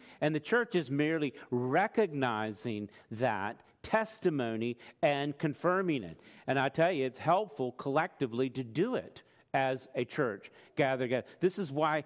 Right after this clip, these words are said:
as a church, we gather together, we talk about church membership. It is an affirmation and recognition that you are actually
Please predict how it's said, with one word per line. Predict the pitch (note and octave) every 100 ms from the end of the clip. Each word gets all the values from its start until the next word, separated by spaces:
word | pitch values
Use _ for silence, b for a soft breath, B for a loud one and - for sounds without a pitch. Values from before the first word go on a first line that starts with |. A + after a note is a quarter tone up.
| B -
as | D3 C3+
a | B2
church, | - F3+ -
we | D3+
gather | D3 D3+ D3+ C#3
together, | C3+ C#3+ C3+
we | C3
talk | - E3 E3+
about | D3 C3+ B2+
church | - B2+ - B B
membership. | C3 D#3 F#3+ F#3 - A2+ B B
It | D3
is | D3+ C3+
an | C#3 -
affirmation | D3+ F3+ F3 E3+ D#3 D#3+ - C#3+
and | B2 A#2
recognition | D#3 D#3 D3 B2+ C#3+ - C3+ B B
that | C#3+
you | C#3 D#3+ F#3
are | D3 C3+
actually | C#3 D3+ - C#3+